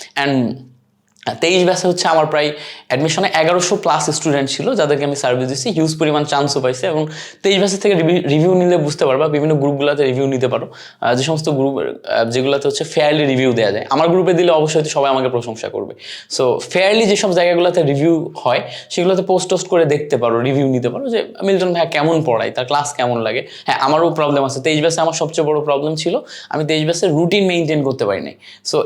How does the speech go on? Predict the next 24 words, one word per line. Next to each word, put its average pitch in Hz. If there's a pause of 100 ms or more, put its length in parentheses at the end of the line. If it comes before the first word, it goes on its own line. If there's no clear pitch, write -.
এই 214
ব্যাচে 240
আমার 202
সবচেয়ে 202
বড় 196
চ্যালেঞ্জ 208
হচ্ছে 208
আমি 202
রুটিনটা 220
মেইনটেইন 175
করবো, 165
যেটা 196
রুটিন 196
বানাবো 208
ওইটাই 208
মেইনটেইন 185
করে 156
করে 135
ক্লাস 113
নিব। 92 (540)
So, 208 (580)
এরকমভাবে 254
রিভিউ 196
নাও, -